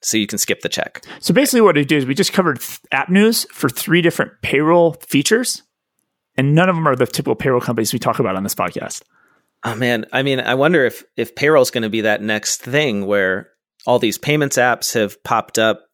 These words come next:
Speaker 1: over the last few years, and, I mean, dozens and dozens and dozens now. Is payroll gonna be the next thing that we
Speaker 2: I,
Speaker 1: have to
Speaker 2: I've always thought, and, and this is back when I was at Intuit and I was on the payroll team, so we're going back eight, nine, ten years ago, is I always thought that payroll, sh-, just in the same way Avalara is a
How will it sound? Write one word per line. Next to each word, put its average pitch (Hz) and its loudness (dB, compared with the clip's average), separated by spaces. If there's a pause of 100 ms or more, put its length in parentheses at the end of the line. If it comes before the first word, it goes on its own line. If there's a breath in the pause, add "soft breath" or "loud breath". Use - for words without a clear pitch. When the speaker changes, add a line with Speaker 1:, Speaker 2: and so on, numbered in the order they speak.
(140)
Speaker 1:
over 104 0
the 98 -2
last 101 -2
few 107 -6
years, 101 -2 (160)
and, 92 -4 (220)
I - -8
mean, 95 -6
dozens 110 0
and 107 -8
dozens 101 -4
and 95 -8
dozens 90 -4
now. 82 -4 (380 loud breath)
Is 117 -4
payroll 123 0
gonna 123 -2
be 123 -4
the 127 -2
next 120 -2
thing 139 -2
that - 0
we 123 -4
Speaker 2:
I, - 0
Speaker 1:
have 131 0
to 156 2
Speaker 2:
I've 277 0 (100)
always 160 4
thought, 143 2
and, 143 -4
and 147 0
this 139 0
is 180 -6
back 135 -2
when 131 -2
I 120 2
was 117 0
at 117 0
Intuit 123 0
and 120 -4
I - 0
was 120 -2
on 117 0
the 101 -4
payroll 143 2
team, 117 -4
so 139 -4
we're 120 -2
going 123 0
back 110 -4 (120)
eight, 131 0
nine, 110 0
ten 117 -4
years 151 2
ago, 107 2
is 107 0
I 120 0
always 143 0
thought 131 0
that 110 -4
payroll, 135 2
sh-, - -6 (960)
just 147 2
in 165 4
the 143 2
same 180 2
way 160 4
Avalara 131 2
is 117 0
a 110 0